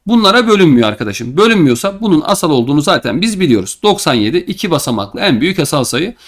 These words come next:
İki basamaklı en küçük asal sayı da her zaman kimdir? Tabii ki on birdir. Bunların toplamı doksan yedi ile de on biri topladığın zaman yüz sekiz gelecek güzel insanlar.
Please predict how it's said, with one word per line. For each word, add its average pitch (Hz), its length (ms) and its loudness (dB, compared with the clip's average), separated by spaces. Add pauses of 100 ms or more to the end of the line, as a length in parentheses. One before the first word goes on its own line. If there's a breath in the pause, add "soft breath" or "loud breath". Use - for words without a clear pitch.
(180 loud breath)
İki 185 180 -2
basamaklı 240 460 0
en 254 120 2
küçük - 220 -8
asal 220 320 0
sayı 214 280 -2
da 214 100 4
her 220 140 4
zaman 196 320 2
kimdir? 190 280 -4
Tabii 147 300 -2
ki 147 120 -6 (120)
on 202 280 2
birdir. 135 340 0 (320 soft breath)
Bunların 220 380 0
toplamı 185 520 0
doksan 196 320 0
yedi 185 260 2
ile 143 240 2
de 127 80 -2 (100)
on 185 260 2
biri 120 200 0
topladığın 120 500 -2
zaman 165 460 0 (260 soft breath)
yüz 196 200 -2
sekiz 131 460 -4
gelecek 175 560 0 (180)
güzel 160 500 0
insanlar. 120 600 -2